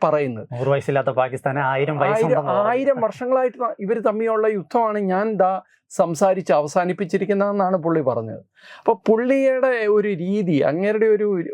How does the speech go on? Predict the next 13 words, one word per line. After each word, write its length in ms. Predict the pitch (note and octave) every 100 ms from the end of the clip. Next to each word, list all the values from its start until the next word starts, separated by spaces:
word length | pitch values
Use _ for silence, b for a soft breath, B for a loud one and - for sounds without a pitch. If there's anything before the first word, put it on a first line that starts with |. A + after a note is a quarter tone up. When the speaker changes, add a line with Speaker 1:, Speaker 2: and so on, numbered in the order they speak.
| E3+
Speaker 1:
രീതി 640 | E3+ D#3+ F#3+ G#3+ A3+ G#3+ A3+
തന്നെ 280 | G#3+ G#3 -
ഇങ്ങനെ 240 | F#3+ F#3 F#3+
വ്യത്യസ്തമാണ്. 640 | E3+ F#3 D#3+ D3 G#2 G2 _ B B B
അപ്പൊ 140 | B3
ഇതെല്ലാം 460 | A#3 B3 B3 C#4+ C4
ഒരു 120 | A#3
വശത്ത് 400 | G#3+ - - G#3+
നടക്കുമ്പോഴും 640 | E3 E3 G#3 F#3+ C#3+ C3 - b b
ഇന്നിപ്പോ 760 | G3+ A#3 C#4 C#4+ - A#3+ - -
വന്ന 260 | F3+ G3 G#3
ഈ 340 | G3+ F3+ A3
ഒരു 180 | G#3